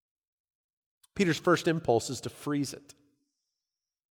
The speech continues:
to take a snapshot, to, to hold this moment, to stay there forever, which I can understand, I can appreciate. But in a way, Peter is being greedy with this experience.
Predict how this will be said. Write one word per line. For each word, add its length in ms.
to 60
take 200
a 40
snapshot, 720
to, 160
to 60
hold 400
this 180
moment, 240
to 60
stay 360
there 280
forever, 480
which 160
I 80
can 160
understand, 480
I 120
can 120
appreciate. 640
But 100
in 100
a 60
way, 360
Peter 400
is 140
being 420
greedy 680
with 160
this 180
experience. 720